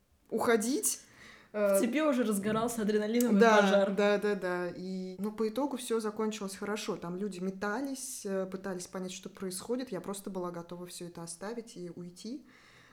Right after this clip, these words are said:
Speaker 1: забрав только документы из уважения к моей маме. Потому что так бы я поступила, как, э, Жан Кокто, у которого спросили однажды:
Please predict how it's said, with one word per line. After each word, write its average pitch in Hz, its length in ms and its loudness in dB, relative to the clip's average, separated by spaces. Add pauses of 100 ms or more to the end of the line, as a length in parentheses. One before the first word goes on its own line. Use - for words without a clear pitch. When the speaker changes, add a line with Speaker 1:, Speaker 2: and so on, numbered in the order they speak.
Speaker 1:
забрав 190 380 -2
только 190 200 -6
документы 202 800 -4
из 180 140 -12
уважения 208 420 0
к 214 80 -8
моей 185 200 -6
маме. 208 380 -10 (380)
Потому 190 260 -2
что 190 180 -6
так 240 300 -2
бы 233 100 2
я 202 120 -2
поступила, 208 580 -4
как, 185 300 -6
э, 175 180 -6
Жан 190 220 -4
Кокто, 196 540 -6 (140)
у 190 60 -8
которого 190 480 -6
спросили 185 600 -8
однажды: 170 720 -8